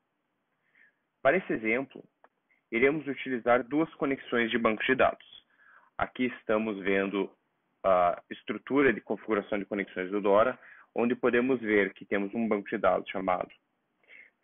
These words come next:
fimbr. Ele está atrelado a uma instância MySQL. Aqui está a U R I dela. E essa base de dados, ela estará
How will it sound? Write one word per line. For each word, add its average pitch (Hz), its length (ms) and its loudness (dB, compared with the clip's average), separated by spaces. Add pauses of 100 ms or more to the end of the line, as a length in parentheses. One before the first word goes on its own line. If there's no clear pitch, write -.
fimbr. 151 580 2 (880)
Ele 107 420 0
está 104 220 -2
atrelado 98 800 2 (420)
a 101 420 0 (160)
uma 110 160 -6
instância 104 600 -6
MySQL. 113 640 -6 (1120)
Aqui 98 300 -8
está 90 540 -4 (200)
a 101 80 -2
U 95 200 0
R 92 380 2
I 95 60 -6
dela. 104 360 -2 (1400)
E 117 520 0
essa 139 760 2
base 120 320 2
de 143 140 -2
dados, 135 420 4
ela 131 380 0
estará 127 440 -4